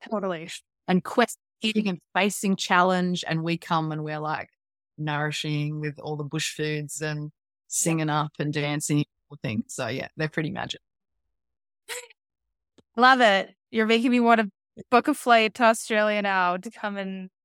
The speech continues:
Speaker 1: join you. It sounds so beautiful.
Speaker 2: Yeah, well, it's great, wonderful that you say that, 'cause, um, do keep posted, because the thing that's stirred since, um, bef-,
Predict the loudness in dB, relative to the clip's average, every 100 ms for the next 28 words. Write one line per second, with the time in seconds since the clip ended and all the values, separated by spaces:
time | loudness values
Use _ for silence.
0 | _ -8 -2 -2 -2 -6 -6 -6 -8 -12
1 | -6 -6 -4 -8 0 2 2 -2 -4 0
2 | 2 2 -2 _ _ _ _ _ _ _
3 | _ _ _ _ _ -18 -18 _ 2 6
4 | 6 8 8 6 0 -10 _ -10 0 4
5 | 6 4 -8 2 6 6 4 2 0 -4
6 | -2 0 0 -2 -4 -4 -2 -2 -4 -8
7 | -12 _ _ _ 0 0 2 0 2 2
8 | 2 0 -6 -8 -8 -4 -4 -4 -4 -6
9 | 0 2 2 0 -4 -6 -2 0 -2 -4
10 | -6 -6 -6 -8 -6 -4 -4 -4 -6 -10
11 | _ _ -8 -6